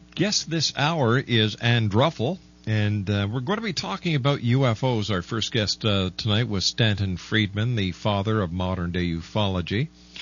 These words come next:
And, uh, we're, we're working our way up to the second, third, and fourth of July, which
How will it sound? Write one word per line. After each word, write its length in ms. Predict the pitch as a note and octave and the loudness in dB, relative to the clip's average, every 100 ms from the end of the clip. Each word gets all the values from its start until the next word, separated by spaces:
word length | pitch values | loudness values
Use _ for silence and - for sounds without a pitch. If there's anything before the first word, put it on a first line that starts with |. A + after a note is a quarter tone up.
| - - - - | -18 -18 -20 -10
And, 480 | G2 G2+ F#2+ F#2 F#2 | -4 -2 -2 -2 -2
uh, 300 | G2+ G2 G2+ | -2 0 -2
we're, 240 | G#2 A2+ G#2 - - - - - - - | 0 -2 -2 -6 -20 -20 -20 -20 -20 -4
we're 240 | C#3 D#3 C3 G#2 - - C3+ | 0 0 0 -8 -14 -10 -6
working 360 | C4 - G3+ | -4 -4 -2
our 200 | G#3+ F#3 | 2 2
way 200 | D#3 D#3 | 2 0
up 120 | D3 - | 0 -2
to 340 | D3 C3+ A#2+ | 2 2 2
the 320 | A2 A2+ G2 - - - - | 2 2 0 -4 -18 -20 -6
second, 460 | - D3+ D3 C3+ A#2+ | -2 0 0 -2 -2
third, 400 | - B2+ B2 - | 2 4 4 2
and 180 | A#2 G#2+ | 0 -2
fourth 500 | - B2 A#2 A2+ - | -2 0 2 0 -2
of 260 | - G#2 F#2 | -4 -2 -2
July, 560 | G2+ F#2 G#2 A2 G#2 | 0 0 2 0 2
which 460 | G2 G2 F#2+ - - | 0 0 -2 -4 -6